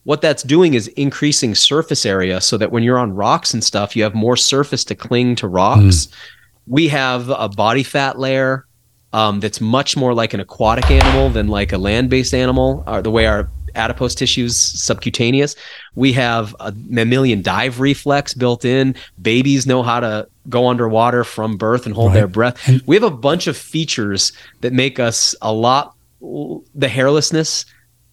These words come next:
Speaker 1: you know, and anthrop-, and, you know, people have explained this through many, uh, evolutionary scientists explain this through other means, but,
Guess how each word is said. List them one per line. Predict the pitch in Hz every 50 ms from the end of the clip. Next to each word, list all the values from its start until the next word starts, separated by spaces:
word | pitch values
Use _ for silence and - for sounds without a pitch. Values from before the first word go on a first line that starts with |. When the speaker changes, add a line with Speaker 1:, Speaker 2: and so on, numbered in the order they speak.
| _ _ _ _ _ _
Speaker 1:
you | 175 180
know, | 180 180 185
and | 170 156 160 160 - - _
anthrop-, | 175 185 175 175 175 143 - -
and, | - 165 160 160 156 135 - _ _ - - - - _ _ _
you | - 185 160
know, | 143 127 127 127 127 - _ _ _ _ _ - 147
people | - 208 196 196 165
have | 151 151 139 127 117 113 - - _ _ _ -
explained | 123 - - - 147 147 151 147 135 123
this | 120 - -
through | - 120 117 110
many, | 117 120 120 117 113
uh, | 110 -
evolutionary | - 120 117 131 135 127 - 123 113 110
scientists | - 131 123 117 117 107 -
explain | 110 - - - 131 117 113
this | 107 - -
through | - 107 95
other | - 113 120 127
means, | 113 104 101 98 -
but, | - 110 101 95